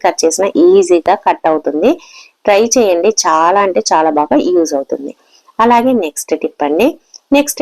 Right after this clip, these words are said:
టిప్ ఏంటంటే చూడండి, ఫస్ట్ అయితే ఒక చిన్న మూతనైతే తీసుకోండి, దాంట్లో వన్ టేబుల్ స్పూన్ పసుపునైతే వేయండి. చూడండి నేను పసుపులో కూడా మిరియాలు వేశాను కదా, పసుపునైతే వేయండి. అదే పసుపులో వన్ టేబుల్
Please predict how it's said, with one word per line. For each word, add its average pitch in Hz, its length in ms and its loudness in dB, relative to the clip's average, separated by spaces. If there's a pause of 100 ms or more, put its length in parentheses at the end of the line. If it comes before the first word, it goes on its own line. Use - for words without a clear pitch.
టిప్ 247 260 -2
ఏంటంటే 160 400 -2 (140)
చూడండి, 220 340 0
ఫస్ట్ 196 240 -2
అయితే 208 160 2
ఒక 202 80 -2 (100)
చిన్న 226 180 4 (120)
మూతనైతే 165 420 0 (100)
తీసుకోండి, 156 460 0 (180)
దాంట్లో 196 380 0 (500)
వన్ 233 220 4
టేబుల్ 185 300 2
స్పూన్ 254 220 0 (120)
పసుపునైతే 185 580 0
వేయండి. 143 440 -2
చూడండి 180 280 2
నేను 180 160 2
పసుపులో 180 340 -2
కూడా 170 160 2
మిరియాలు 160 320 0
వేశాను 156 320 -2
కదా, 202 140 2 (540)
పసుపునైతే 226 520 0
వేయండి. 160 380 2 (180)
అదే 165 160 2 (120)
పసుపులో 190 440 0 (180)
వన్ 190 200 -2
టేబుల్ 214 260 0